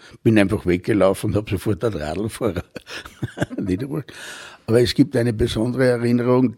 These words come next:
die mich nicht verlässt. Und zwar, meine Mutter war ja wieder schwanger und ich wurde offensichtlich darauf vorbereitet, dass ein Kind kommt.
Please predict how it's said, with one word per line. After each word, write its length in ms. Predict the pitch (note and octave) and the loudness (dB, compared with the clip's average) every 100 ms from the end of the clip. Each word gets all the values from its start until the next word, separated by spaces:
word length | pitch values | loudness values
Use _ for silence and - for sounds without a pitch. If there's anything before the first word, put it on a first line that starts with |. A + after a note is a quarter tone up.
| _ | _
die 80 | B2 | 6
mich 180 | B2 A#2 | 6 8
nicht 240 | C3+ - | 8 6
verlässt. 680 | - A2+ F#2+ G2 - - - | 2 2 4 2 0 -8 -12
Und 180 | - F2+ | -12 -12
zwar, 600 | - F#2+ D#2+ G2+ B2 D3 - _ | -10 -10 -6 -4 -2 -4 -6 _
meine 260 | F#2+ G2+ G#2+ | 0 4 6
Mutter 300 | A#2+ A#2+ G#2+ | 6 6 4
war 80 | G#2 | 4
ja 180 | G2 | 2
wieder 220 | F#2+ A2 C3+ | 2 0 -2
schwanger 420 | - G2 G#2+ A2 | -2 0 2 4
und 160 | G#2+ | 2
ich 180 | G2+ - | 0 -2
wurde 280 | A2+ G#2+ G2 | 0 2 0
offensichtlich 880 | F#2+ - G#2+ A#2 F#2+ G#2+ G2+ - - | -2 -2 -2 -2 -4 -2 -4 -4 -8
darauf 300 | G#2+ E2+ E2 | -4 -2 -2
vorbereitet, 760 | - G#2 A#2+ G#2+ F#2+ - G#2+ | -2 -2 0 0 0 -2 -4
dass 200 | F#2+ F2 | -4 -4
ein 160 | G#2 F#2+ | -4 -4
Kind 340 | - A2 A2+ | -2 -2 -2
kommt. 400 | - B2 F3 - | -2 -2 -2 -8